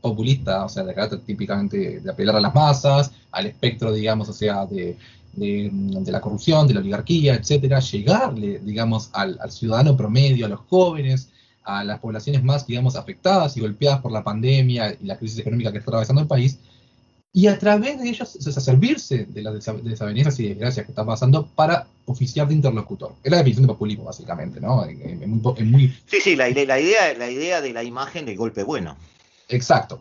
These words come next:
Speaker 1: exacto. Son, eh, a los efectos están pintando una imagen de golpe bueno y, eh, de, eh, ser, claro, de alguna manera la vanguardia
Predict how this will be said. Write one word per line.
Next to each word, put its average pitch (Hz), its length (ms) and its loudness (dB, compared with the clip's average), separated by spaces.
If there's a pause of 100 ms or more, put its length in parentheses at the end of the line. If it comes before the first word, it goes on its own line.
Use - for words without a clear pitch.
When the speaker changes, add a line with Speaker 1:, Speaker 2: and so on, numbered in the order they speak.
Speaker 1:
exacto. - 460 0
Son, 143 140 -6
eh, 147 400 -6
a 139 60 -6
los 143 120 -2
efectos 214 340 -8
están 196 160 -2
pintando 151 480 0
una 151 120 -2
imagen 131 340 0
de 120 60 0
golpe 131 260 0
bueno 147 300 2
y, 180 240 -2 (100)
eh, 123 340 2
de, 139 320 2 (280)
eh, 110 240 -4
ser, 139 200 2
claro, 135 200 2
de 107 60 -2
alguna 123 180 2
manera 139 260 6
la 123 100 2
vanguardia 175 760 4